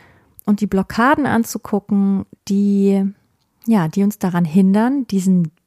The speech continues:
diesen Energiefluss ganz natürlich fließen zu lassen. Also wenn wir uns jetzt das Geld anschauen, ne, es ist ja ein, ein, es ist immer, wenn es um Energie geht, und alles in dieser Welt ist ja Energie, also können wir alles runterbrechen auf,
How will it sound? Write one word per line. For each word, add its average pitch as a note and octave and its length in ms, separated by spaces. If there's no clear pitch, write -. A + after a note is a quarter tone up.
diesen F3 300
Energiefluss F3+ 960
ganz G#3 320
natürlich G#3+ 420
fließen A3 280
zu E3 140
lassen. - 340
Also F3 120
wenn F#3 100
wir F#3+ 60
uns F#3+ 100
jetzt F3+ 160
das F3 140
Geld B3+ 300
anschauen, E3+ 540
ne, G3 140
es G#3+ 80
ist - 180
ja A3 320
ein, F#3 480
ein, E3+ 500
es - 140
ist - 220
immer, A#3+ 580
wenn F#3 200
es F#3 120
um E3+ 80
Energie E3+ 440
geht, A3 260
und E3+ 180
alles A3+ 240
in F3+ 60
dieser D#3+ 240
Welt D#3+ 220
ist - 120
ja - 80
Energie, D#3+ 400
also F3+ 180
können G3+ 220
wir G#3 120
alles C#4 240
runterbrechen G3 640
auf, G#3 400